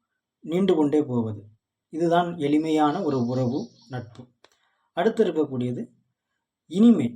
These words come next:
இனிமை என்பது நல்ல, சிறந்த, நல்ல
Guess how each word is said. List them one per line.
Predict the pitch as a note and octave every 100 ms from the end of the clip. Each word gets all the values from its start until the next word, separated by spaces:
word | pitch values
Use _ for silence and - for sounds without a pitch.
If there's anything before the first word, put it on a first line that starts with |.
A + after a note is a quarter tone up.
| - _ -
இனிமை | F3+ A#3 A#3+ A#3
என்பது | F3+ C#3+ B2 D3 A#3+ - _ _ _ _
நல்ல, | D#3 G3 F#3+ D#3+ C#3 C3 B2+ C3 -
சிறந்த, | - - E3+ F#3 F3+
நல்ல | E3 D3+